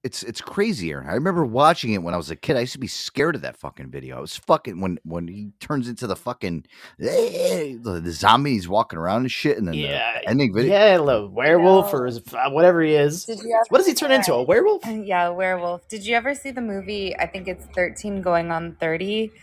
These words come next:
Speaker 3: and they all do the Thriller dance? <laughs>
Speaker 1: No.
Speaker 3: That's what I always think of now.
Speaker 1: No.
Speaker 3: It's
Speaker 1: But
Speaker 3: so
Speaker 1: I remember,
Speaker 3: funny.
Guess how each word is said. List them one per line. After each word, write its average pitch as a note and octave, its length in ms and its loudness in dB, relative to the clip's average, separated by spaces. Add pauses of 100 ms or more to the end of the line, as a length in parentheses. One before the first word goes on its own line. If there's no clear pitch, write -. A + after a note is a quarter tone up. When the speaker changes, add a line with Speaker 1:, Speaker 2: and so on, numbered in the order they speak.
(400)
Speaker 3:
and F#3 180 2
they F3 120 6
all F3+ 240 6
do F3 200 -2
the E3+ 140 0
Thriller E3+ 460 -2
dance? F3+ 440 0 (460)
<laughs> A#3 40 -8 (800)
Speaker 1:
No. A3 200 2
Speaker 3:
That's E3 180 2
what A#3+ 120 -2
I A#3 80 8
always G#3 220 4
think - 420 -12
of E3 60 -10
now. E3 220 -8
Speaker 1:
No. D2+ 280 -4 (340)
Speaker 3:
It's - 160 -16
Speaker 1:
But G#2+ 240 4
Speaker 3:
so G#2 60 2
Speaker 1:
I A2 100 8
remember, E3 400 10
Speaker 3:
funny. - 100 -6